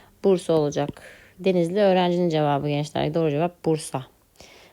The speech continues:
Kırk ikinin asal çarpanları iki, üç ve yedidir.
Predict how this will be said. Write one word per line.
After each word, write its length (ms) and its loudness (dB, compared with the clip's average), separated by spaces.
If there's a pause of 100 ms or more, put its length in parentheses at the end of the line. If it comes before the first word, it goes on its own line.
Kırk 180 -6
ikinin 260 -4
asal 280 -4
çarpanları 720 -4
iki, 320 -6
üç 240 -6
ve 80 0
yedidir. 540 -4